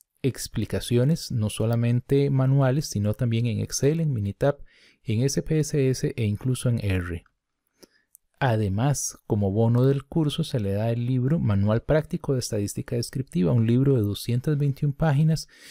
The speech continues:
con ejercicios propuestos, ejercicios resueltos, procedimientos. Incluye también las diapositivas de los diferentes temas y videos como este.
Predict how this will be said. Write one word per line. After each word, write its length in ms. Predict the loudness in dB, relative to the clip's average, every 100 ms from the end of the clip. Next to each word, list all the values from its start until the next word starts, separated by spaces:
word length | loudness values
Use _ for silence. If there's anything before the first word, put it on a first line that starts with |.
| -12
con 180 | 0 0
ejercicios 500 | 0 -2 -6 -4 -4
propuestos, 640 | -2 -2 2 2 0 -8
ejercicios 580 | -8 -8 -8 -8 -6 -6
resueltos, 680 | -6 -2 0 0 -2 -8 -8
procedimientos. 1000 | -10 -8 -6 -4 -2 0 -2 -2 -6 -8 -20 _ -2
Incluye 400 | -2 2 0 2
también 380 | 0 0 0 0
las 120 | 0
diapositivas 1000 | -2 -4 -6 -6 -2 2 4 2 0 -10 _ _ _ _ _ _
de 640 | -10 0 2 4 4 0
los 400 | -2 0 0 -2
diferentes 540 | -4 0 2 2 0 2
temas 400 | 4 4 0 -4 _ _ _ -4
y 220 | 0 0
videos 600 | 2 2 4 4 2 -4 -18 -4
como 340 | -2 0 -2
este. 440 | -4 -4 -6 -10